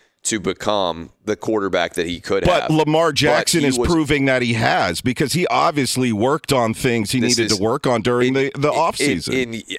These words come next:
Speaker 1: every single thing that is being said about Lamar Jackson before has been said about R G three, has been said about V Y, has been said about Tim Tebow,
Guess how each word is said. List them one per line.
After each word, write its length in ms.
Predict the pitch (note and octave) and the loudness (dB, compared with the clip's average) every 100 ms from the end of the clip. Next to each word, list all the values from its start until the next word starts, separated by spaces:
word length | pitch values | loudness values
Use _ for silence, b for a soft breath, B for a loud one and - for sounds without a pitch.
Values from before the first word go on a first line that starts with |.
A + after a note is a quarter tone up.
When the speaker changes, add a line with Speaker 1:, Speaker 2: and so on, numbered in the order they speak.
| - | -4
Speaker 1:
every 440 | C3+ D#3 E3+ E3 | -2 0 0 0
single 440 | C#3+ - C3 B2+ B2 | 0 -2 0 0 -2
thing 540 | - G#2+ G2+ G2 F#2+ _ _ _ | 0 0 0 -2 -6 _ _ _
that 180 | G2+ G2 | -2 0
is 140 | F#2+ | -2
being 260 | E2 A2 A2+ | 0 -2 0
said 200 | A2+ G2 | 0 0
about 200 | G2 F2+ | 0 0
Lamar 280 | F2+ F2 E2 | 0 -2 -2
Jackson 440 | E2 D2+ - D#2+ | 0 -2 -4 -6
before 420 | D#2 C#2 C2 A1+ - _ _ _ - | -6 -4 -4 -4 -10 _ _ _ -4
has 260 | F#2 G#2 | -2 -2
been 160 | G#2+ A2+ | -2 -4
said 200 | G2+ F#2+ | 0 0
about 200 | F2+ E2+ | 0 0
R 160 | E2 E2 | 0 -2
G 160 | E2+ | -6
three, 420 | E2 D#2 C#2 C#2 - _ _ | -4 -4 -2 -4 -8 _ _
has 260 | - F#2+ G#2 | -2 -2 0
been 160 | A2+ A2 | -4 -2
said 200 | G#2 G2+ | 0 0
about 220 | G2 E2+ | 0 0
V 160 | F#2 | -2
Y, 380 | E2+ D#2 C#2 C#2+ b b | 0 0 0 -2 b b
has 260 | - F#2+ G#2+ | -2 0 0
been 180 | A#2+ A2+ | -2 -2
said 220 | - G2+ | 0 0
about 220 | F#2+ F#2+ | 0 -2
Tim 220 | - G2 | -2 -4
Tebow, 500 | F2+ F2 D2+ D2 D2 | -4 -4 -2 0 -2